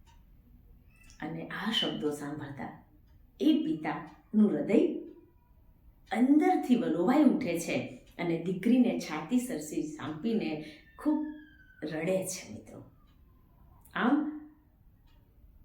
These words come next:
ઘણા વર્ષો વીતી જાય છે અને એ દીકરી એક દિવસ કાર અકસ્માતમાં મૃત્યુ પામે છે. પોતાની દીકરીને ગુમાવ્યાના દુઃખ સાથે એ પિતા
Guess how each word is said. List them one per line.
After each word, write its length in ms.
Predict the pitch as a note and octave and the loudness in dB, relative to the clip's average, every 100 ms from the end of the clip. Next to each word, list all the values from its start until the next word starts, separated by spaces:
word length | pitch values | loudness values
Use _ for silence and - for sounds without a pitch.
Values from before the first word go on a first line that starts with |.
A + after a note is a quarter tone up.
| - - C3 | -20 -18 -12
ઘણા 440 | D#3+ A#3+ D#4 C4 | 0 2 4 2
વર્ષો 420 | G3+ B3 - F#4 | 2 2 2 2
વીતી 320 | F#4 C#4+ C#4+ | 4 2 4
જાય 200 | A3+ F#3+ | 4 2
છે 220 | F#3+ F3 - - - _ _ _ _ _ - - - - - | 0 -4 -8 -12 -20 _ _ _ _ _ -20 -20 -20 -16 -4
અને 240 | G3 G3 | -2 0
એ 320 | - G#3 D4 C#4 | 0 4 4 4
દીકરી 520 | G#3+ G3 F3 - - - - _ _ _ _ _ - - _ - | 0 0 -2 -2 -8 -18 -20 _ _ _ _ _ -20 -20 _ -2
એક 260 | A3 B3+ - | 2 2 2
દિવસ 460 | F3 D#3+ D3+ - - - - - | -2 0 -2 -6 -10 -16 -20 -6
કાર 240 | G3 A3+ A#3+ | -4 -2 -2
અકસ્માતમાં 1160 | - - F#3 - G#3 A#3 F3 E3 G#3+ - - - G#3+ | -4 -6 -6 -2 0 0 0 -2 -2 -4 -8 -2 4
મૃત્યુ 420 | A3 C#4+ - - | 6 6 2 -4
પામે 360 | - - - - | -4 -6 -8 -12
છે. 260 | - - - _ _ _ _ - _ - - - - - | -14 -18 -20 _ _ _ _ -20 _ -20 -20 -20 -20 -6
પોતાની 380 | F#3+ F#3 F3+ F#3 | -4 -2 0 4
દીકરીને 500 | A#3+ E4 E4 C4 G#3 | 4 6 6 6 4
ગુમાવ્યાના 540 | F3+ - A3 C4+ B3 | 0 0 0 2 4
દુઃખ 300 | F#3+ B3 D4+ | 4 4 2
સાથે 460 | - F#3+ F3+ G3 - | 0 -4 -4 -4 -4
એ 220 | F#3 F3 | -4 -4
પિતા 520 | F3 A3 G#3+ - - | -2 0 0 -2 -14